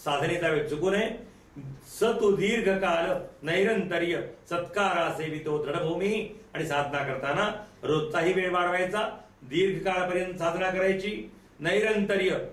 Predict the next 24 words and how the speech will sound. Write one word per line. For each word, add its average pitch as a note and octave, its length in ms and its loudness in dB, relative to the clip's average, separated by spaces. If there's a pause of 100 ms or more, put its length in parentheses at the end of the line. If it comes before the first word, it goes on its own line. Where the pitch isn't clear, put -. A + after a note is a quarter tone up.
निरंतर, G3 540 2 (240)
कुठेही F#3+ 340 2
खंड G3 220 2
पडता F#3 300 2
कामा E3 300 2
नये G#3 340 -2 (200)
आणि D3 100 -6
"सत्कारा D#3+ 600 0
सेवितो", C#3+ 680 -2 (140)
आपण C#3+ 220 0 (100)
आपली C#3 300 -2
स्वतःची C3+ 460 -2
आत्मदेवाची F#3 680 0
पूजा E3 280 0
करतो C#3+ 280 -2
आहोत C3 400 0 (320)
या D#3+ 160 2
भावनेने C#3+ 480 0
साधना B2+ 300 -4
करणे C3 380 -2 (380)
हे C#3+ 80 2
मानवाच्या C3+ 680 0 (300)
प्रगतीसाठी C#3+ 540 0
अत्यंत G#3+ 500 0